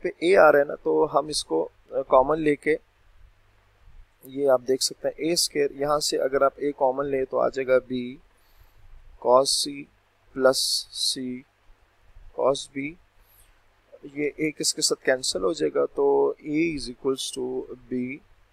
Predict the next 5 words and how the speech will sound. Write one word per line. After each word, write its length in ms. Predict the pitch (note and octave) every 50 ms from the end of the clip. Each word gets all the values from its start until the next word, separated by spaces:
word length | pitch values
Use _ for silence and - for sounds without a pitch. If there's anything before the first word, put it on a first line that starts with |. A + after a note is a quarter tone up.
| _ _ _ _ _ _ _ _ _ -
cos 340 | B2+ B2 C3 C3+ C3+ - -
C 180 | - C#3 C3 B2 B2 B2 - _ _ _ _ _ -
plus 260 | B2+ B2 B2+ - - -
C 200 | - - C3 B2+ B2 B2 B2 - - - - _ _ _ _ - _ _ _ _ - -
cos 360 | - - B2 B2 C3 C3 C3